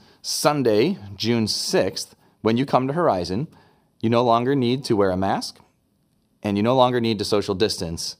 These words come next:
unless, of course, you still prefer to do that. Uh, that also means that we get to go back to a hundred percent capacity in the chapel, in the atrium, really everywhere in our building,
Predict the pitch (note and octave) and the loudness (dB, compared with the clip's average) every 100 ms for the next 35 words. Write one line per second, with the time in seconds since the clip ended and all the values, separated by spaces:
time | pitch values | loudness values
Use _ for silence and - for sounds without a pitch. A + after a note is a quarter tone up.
0 | _ _ _ _ _ - A2+ A2+ G#2+ - | _ _ _ _ _ -4 -2 0 -4 -2
1 | G2+ F#2+ - F#2+ - F#2+ F2 F#2 - F2 | -2 -2 -4 -8 -2 -2 -2 -6 -4 -4
2 | F2+ D#3 G2 A1 A1 _ _ - _ _ | -2 -2 -4 -6 -14 _ _ -20 _ _
3 | - F2 F3 A#3+ A#3 C3+ A#2 C#3+ B2+ A2 | -6 -2 2 2 0 -2 0 0 0 -2
4 | C#3 D#3 D#3 C3+ C3+ B2+ C3+ - C3+ A#2+ | 0 0 0 0 2 2 0 -2 0 2
5 | G2+ C#3+ C#3 C#3 - A#2 - - F#2+ - | 2 -2 -2 -4 -2 -2 -4 -12 -10 -6
6 | F#2+ - E2 D2 C#2+ G#2 G#2 - A2+ A2+ | -6 -6 -8 -8 -4 -2 -2 0 -2 0
7 | A#2 A2+ F#2 G2 F#2 F#2+ A2+ - A2 G#2+ | 2 2 2 0 0 0 0 -2 -2 0
8 | A#2 A#2+ - C#3 C3+ B2 G2+ G2 F#2+ G2 | 2 2 0 -4 -2 0 2 2 0 -2
9 | G2+ F#2+ F2+ F2+ C3 F#2 E2 F#2+ | -2 0 0 2 0 0 -4 -6